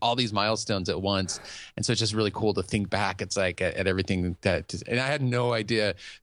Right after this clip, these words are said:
back when I <laughs> first read Rich Dad, Poor Dad, where this path was gonna take me. So it's pretty amazing to think back over the last, you know, ten plus years.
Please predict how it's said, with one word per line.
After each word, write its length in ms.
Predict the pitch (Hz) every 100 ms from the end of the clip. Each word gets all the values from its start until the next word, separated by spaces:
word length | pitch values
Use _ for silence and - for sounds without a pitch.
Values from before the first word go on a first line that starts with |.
| -
back 280 | 113 101 110
when 140 | 104
I 420 | 98 92 90 92 95 -
<laughs> 120 | -
first 380 | - - 127 -
read 160 | 120 104
Rich 240 | 110 -
Dad, 240 | 110 98 98
Poor 200 | 104 98
Dad, 320 | 92 90 87 - - -
where 160 | 110
this 160 | 104 98
path 280 | 107 98 95
was 120 | 92
gonna 180 | 92 87
take 280 | - 90 90
me. 200 | 87 85
So 120 | -
it's 80 | 76
pretty 220 | - 107
amazing 360 | 95 92 87 85
to 60 |
think 220 | 87 90 85
back 320 | 87 82 -
over 80 | 92
the 80 |
last, 340 | 87 82 85 -
you 60 |
know, 120 | 85 87
ten 220 | - 87
plus 280 | 90 85 87
years. 260 | 82 -